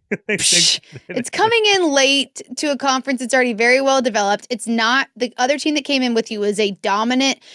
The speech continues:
Speaker 2: huge uh, spends million trillions of dollars, Texas school with the best recruiting base in the whole country.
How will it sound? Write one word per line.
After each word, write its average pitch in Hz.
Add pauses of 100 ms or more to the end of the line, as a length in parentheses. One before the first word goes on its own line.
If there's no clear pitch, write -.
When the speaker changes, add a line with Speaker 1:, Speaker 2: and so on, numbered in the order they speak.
(120)
Speaker 2:
huge 277 (680)
uh, 220 (200)
spends 254
million 262
trillions 269
of 254
dollars, 233
Texas -
school 208 (240)
with 226
the 240
best 247
recruiting 247
base 226
in 220
the 208
whole 202
country. 262